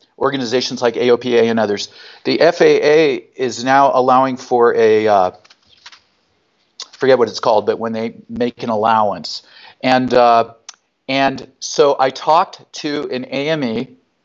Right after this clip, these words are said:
interestingly, today, who happens to be a friend. And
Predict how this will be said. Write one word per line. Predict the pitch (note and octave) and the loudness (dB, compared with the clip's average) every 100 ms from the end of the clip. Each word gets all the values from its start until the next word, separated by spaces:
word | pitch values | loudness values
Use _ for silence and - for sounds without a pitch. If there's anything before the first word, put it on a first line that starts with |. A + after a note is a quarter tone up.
| _ | _
interestingly, | C#3+ D3+ - C#3+ - A#2+ A#2 A2 G#2+ G#2+ _ _ _ _ | -4 -4 -2 -2 -2 0 0 0 -2 -6 _ _ _ _
today, | - A2+ B2 A2+ C3+ | -6 2 6 6 4
who | C3 A2+ | 0 2
happens | A2 B2 B2+ - | 2 0 -6 -8
to | |
be | B2 B2 | -6 -6
a | |
friend. | B2 A2+ G#2+ A#2+ C3+ _ _ _ _ _ _ | -4 -6 -4 -6 -10 _ _ _ _ _ _
And | B2+ B2 A#2+ B2 | 0 0 0 -6